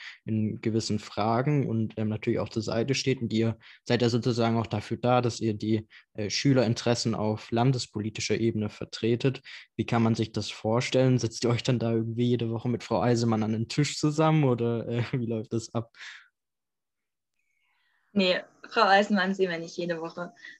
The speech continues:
Speaker 2: Ähm, wir sind Beratungsgremium, heißt, wir kriegen die, also die, die Arbeit ist mal prinzipiell ganz vielfältig.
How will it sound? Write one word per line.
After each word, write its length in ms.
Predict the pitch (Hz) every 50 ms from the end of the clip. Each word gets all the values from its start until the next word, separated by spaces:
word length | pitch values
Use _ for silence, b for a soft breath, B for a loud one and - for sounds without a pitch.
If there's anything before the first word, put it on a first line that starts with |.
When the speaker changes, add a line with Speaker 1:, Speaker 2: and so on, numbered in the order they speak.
| B _
Speaker 2:
Ähm, 540 | - 220 220 220 226 226 226 220 220 220 214 - - _ _
wir 160 | - 220 240
sind 160 | 240 - 262 233
Beratungsgremium, 840 | 214 208 202 208 214 240 247 240 - - - 240 233 240 220 202
heißt, 220 | 202 208 208 -
wir 100 | - 220
kriegen 440 | 220 - - 226 220 220 220 214 214
die, 260 | - 208 202 202 202 - - _ _ _
also 360 | 190 202 - 196 175 - - _ _ _ _ _ _ _ _ _
die, 300 | - 220 214 202 185 -
die 100 | - 233
Arbeit 320 | 226 226 233 247 240 220 214
ist 140 | 214 -
mal 160 | 214 208 196 190
prinzipiell 560 | - - 208 208 202 - - 180 175 175 175
ganz 260 | - 165 170 175 -
vielfältig. 720 | - 220 220 220 - 240 233 240 240 247 247 240 240